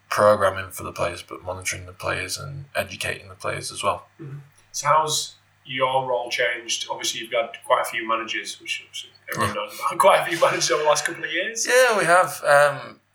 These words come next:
Speaker 1: it's been an interesting transition 'cause, like, when I first came in, we had Steve Bruce, who arguably one of the most successful managers in the club's history, like, getting promoted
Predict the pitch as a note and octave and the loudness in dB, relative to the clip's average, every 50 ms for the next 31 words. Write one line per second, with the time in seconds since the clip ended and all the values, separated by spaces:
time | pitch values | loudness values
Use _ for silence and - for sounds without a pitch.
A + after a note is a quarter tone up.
0 | _ _ _ _ - - - - C#3+ C#3 - E3+ F3 E3+ E3 D#3+ E3+ D#3+ - F3 | _ _ _ _ -18 -14 -8 -6 -6 -2 0 0 0 2 0 -4 -4 -2 -2 0
1 | E3 - - - D#3 C#3 C#3 D3 C#3 C3 - - C#3+ - - C#3+ C3 A#2+ - C3 | 0 0 -2 -4 -6 -4 -2 0 0 0 0 -2 0 -2 -2 -4 -6 -8 -6 -4
2 | C3 B2 A#2 - - - - - - B2 B2 A#2+ A#2+ A#2 - - - _ _ _ | -2 0 0 0 0 0 -2 -2 2 4 4 4 4 2 -4 -10 -20 _ _ _
3 | _ _ _ _ _ _ _ _ _ _ _ _ _ _ _ - - G#2 G#2 - | _ _ _ _ _ _ _ _ _ _ _ _ _ _ _ -12 -10 -10 -10 -10
4 | - - B2+ C3 B2 A#2 - B2+ B2+ B2 A#2 - - A#2+ A2 G#2+ A2 G#2+ G#2 G#2+ | -4 2 4 4 4 6 8 8 8 8 6 4 0 0 0 0 -2 -4 -2 0
5 | G#2+ G#2 G#2+ G#2 G2+ - - - - - - A2+ A2+ A2 A2 G#2+ - A2+ A2+ A#2 | 2 2 2 2 2 0 0 0 0 -2 -2 0 0 0 0 -2 -2 -2 -2 -2
6 | A2+ - A2 G#2 G2 G2 - - - G#2+ G#2 G#2 G#2 G#2 G2+ G2+ G2+ G2+ G2 G#2 | -2 -4 -6 -6 -8 -10 -4 2 4 4 4 4 2 -4 -8 -8 -8 -8 -10 -12
7 | G2+ G2 G2 G2+ G2+ G2+ G2+ - - A2 - - - - - - G#2+ G2+ G2+ G2 | -14 -12 -10 -8 -6 -4 -4 -4 -4 -2 -2 -4 -2 -2 -4 -6 -6 -8 -6 -6
8 | G2+ G2+ G2+ G2+ G2+ G#2 G2+ - G2+ G2 G2 - - G#2 G#2 - - A#2 G#2+ - | -4 -4 -4 -6 -8 -10 -10 -10 -14 -14 -12 -10 -10 -8 -6 -6 -6 -4 -4 -4
9 | - - A2+ A2+ A2 A2 G#2+ G#2+ G#2+ G#2+ - - - F#2 G2 G2 F#2+ - - _ | -4 -6 -8 -8 -8 -8 -8 -10 -12 -16 -16 -8 -4 -4 -4 -4 -4 -8 -12 _
10 | _ _ _ _ - - - - G2+ G2+ G2 F#2+ F#2+ F#2+ _ _ _ _ _ _ | _ _ _ _ -8 -6 -6 -6 -6 -10 -14 -18 -20 -20 _ _ _ _ _ _
11 | - - G2 G2 G#2 A2 A2 G#2+ - - A2 G#2+ G#2+ G#2+ | -10 -8 -6 0 0 0 0 0 -2 -4 -4 -6 -8 -8